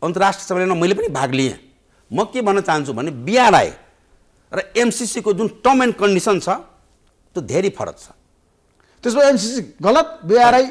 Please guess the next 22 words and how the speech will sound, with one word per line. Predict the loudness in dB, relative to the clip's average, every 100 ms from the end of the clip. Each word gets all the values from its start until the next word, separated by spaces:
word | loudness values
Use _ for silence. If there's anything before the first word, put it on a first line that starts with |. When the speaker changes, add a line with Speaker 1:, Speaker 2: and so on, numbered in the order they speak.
| -6
Speaker 2:
ठिक। | -2 -2 -2 -14 -16 _ _ _
Speaker 1:
मैले | -2 2 4
Speaker 2:
तपाईँको | 6
Speaker 1:
ग-, | 4
Speaker 2:
भनाइ। | 4 -2 -6
Speaker 1:
मैले | -2 0 0 -2 -4
भनिसकेँ, | -2 -2 -6 -10 -14 -6
मैले | -2 0
गलत | 2 2 0 -12 _ _ _ _ _ _
संसदले | -6 -2 0 2 2 2
अनुमोदन | 2 0 0 0
गरिसकेपछि | 0 -2 -6 -8 -6
म | -4 0
गलत | 2 0
भन्ने | 0 -4 -6 -10 _ _
पक्षमा | -8 -6 -8
छैन, | -8 -10 -6
किनकि | -4 -4 0
Speaker 2:
होइन, | 2 4
एमसिसी | 4 2 0
भन्दा | 0 0
बिआरआई | 4 6 6 6